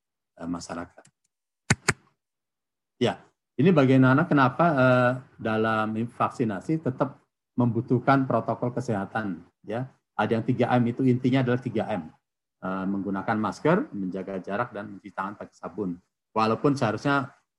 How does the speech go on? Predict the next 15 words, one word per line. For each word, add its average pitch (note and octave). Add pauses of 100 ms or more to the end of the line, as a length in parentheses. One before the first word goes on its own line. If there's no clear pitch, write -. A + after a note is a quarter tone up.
pengembangan A#2
dari A2
tiga A2
M B2
atau A2
lima G#2+
M, B2
ya, G#2+
itu G#2+
pengembangan F#2+
dari F#2
menjaga F#2
jarak, G#2 (320)
menghindari B2
kerumunan, B2